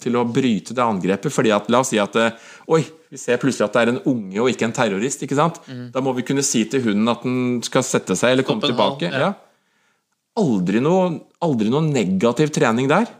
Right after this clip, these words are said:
Speaker 2: Mm.
Speaker 1: Aldri, aldri behov for å nappe huet av den bikkja for at den skal høre.
Speaker 2: Mm.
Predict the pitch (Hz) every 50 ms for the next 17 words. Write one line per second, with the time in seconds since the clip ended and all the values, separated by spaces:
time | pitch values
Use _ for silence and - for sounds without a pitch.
0 | _ - 135 120 113 107 - _ _ _ _ _ _ _ _ _ - 185 175 143
1 | 110 92 110 120 139 156 156 160 160 156 147 151 151 143 143 139 135 120 _ _
2 | _ _ - 147 131 113 117 139 143 175 160 - 143 120 113 107 107 110 107 -
3 | - 131 135 139 143 139 139 135 139 139 135 - - - _ _ - 135 135 143
4 | 143 120 101 92 110 123 123 117 120 120 123 - - 117 127 - - 123 120 113
5 | - 135 131 - - 156 151 143 135 151 196 214 208 - _ _ _ _ 127 120
6 | 113